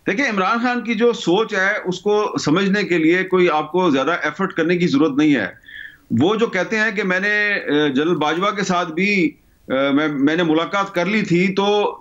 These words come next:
इमरान खान साहब जो है वो, अ, पैगाम ये दे रहे हैं कि भाई मैं आपके साथ बातचीत करने के लिए तैयार हूँ, लेकिन अगर आपको मेरे साथ आके बातचीत करनी है तो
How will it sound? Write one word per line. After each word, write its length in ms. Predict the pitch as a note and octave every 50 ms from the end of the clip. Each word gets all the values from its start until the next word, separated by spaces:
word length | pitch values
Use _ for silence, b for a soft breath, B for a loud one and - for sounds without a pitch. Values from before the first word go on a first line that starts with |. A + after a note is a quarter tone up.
| -
इमरान 580 | B2 A2+ G#2+ - - - B2 B2+ C#3+ D3+ F#3+ F#3+
खान 220 | E3+ F3 F3+ F3+
साहब 260 | F3 F#3 F3+ F#3 E3+ E3+
जो 60 | G3
है 80 | G#3
वो, 320 | G3+ G3 G3 F#3 E3 D3+ - - _ _ - -
अ, 60 | - - - _ - A2+ B2+ A#2+ A#2 A#2 G#2+ G#2 A2 G2+ - -
पैगाम 320 | D3 C3+ D3+ F3+ A3 A3+
ये 100 | A3 G3+
दे 160 | F3 D#3 D3+
रहे 100 | D3+ E3+
हैं 100 | G3 G#3
कि 60 | G3
भाई 200 | F3+ E3 G#3 A3+
मैं 160 | G3+ F#3 F#3 F#3+
आपके 360 | D3+ - F#3+ F#3+ - - F#3
साथ 220 | F#3 - - E3+
बातचीत 540 | D#3+ - C#3+ - F#3+ D#3 - - F#3+ - -
करने 220 | F3 D#3+ F3+ F#3+
के 80 | F3+ F#3+
लिए 140 | F#3+ F#3+ F#3
तैयार 360 | F#3 - D#3+ D3+ D3+ F#3 F#3
हूँ, 280 | F#3 G3 A3 A#3+ - - B B B B B B B B B
लेकिन 240 | B3 D#3+ D#3+ F#3+ F#3+
अगर 180 | F#3 F#3 G3+ G3+
आपको 360 | G3 F#3 F#3+ F#3 F#3 G#3 G3+
मेरे 240 | F#3 F3 F3+ G3 F#3+
साथ 220 | F#3+ G3 F#3+ F#3
आके 220 | E3 E3 E3+ F#3+
बातचीत 480 | E3+ D3 D3 D3 D#3 - - G3 F3+ -
करनी 240 | E3 D3+ D3+ F#3+ G#3
है 160 | G3 G3 G#3
तो 440 | F#3+ G#3 G3 F#3+ F#3 F3+ E3+ D#3+